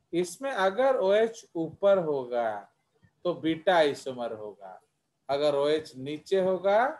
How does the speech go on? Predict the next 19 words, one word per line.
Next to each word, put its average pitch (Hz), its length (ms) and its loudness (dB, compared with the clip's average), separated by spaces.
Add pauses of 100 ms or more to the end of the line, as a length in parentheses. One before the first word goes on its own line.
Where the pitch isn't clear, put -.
(400)
तो 202 60 -2
alpha 165 540 0
isomer 113 580 -2 (100)
होगा, - 400 -20 (600)
ठीक 180 160 -8
है। 254 140 -4 (480)
तो 165 60 -4
ये 143 280 0
आपका 135 420 0
एक 123 240 -4
concept 170 600 -6
है, 196 160 2 (680)
तो - 60 -10
इसका 175 480 -4
नाम 208 340 -2
क्या 208 260 4
पड़ 208 240 2
गया, 220 360 0 (960)
बीटा 214 920 2